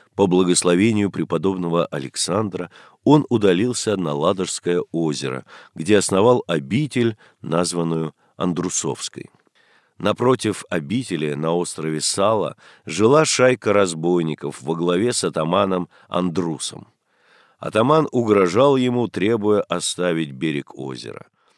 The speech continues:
Но преподобный уговорил его не разорять монастырь. Однажды во время драки с шайкой, жившей в Сторожевском мысу,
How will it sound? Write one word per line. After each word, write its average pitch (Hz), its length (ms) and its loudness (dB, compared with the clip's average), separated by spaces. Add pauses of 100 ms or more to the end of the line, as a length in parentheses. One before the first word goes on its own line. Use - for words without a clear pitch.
(100)
Но 104 160 2
преподобный 147 800 2
уговорил 107 540 4
его 127 380 2
не 113 260 0
разорять 98 580 -2
монастырь. 76 640 -10 (560)
Однажды 123 640 0
во 98 140 4
время 101 320 0
драки 87 500 0
с 80 40 -6
шайкой, 101 640 -2 (240)
жившей 95 680 0
в 78 220 -8
Сторожевском 82 800 -2
мысу, 78 560 -2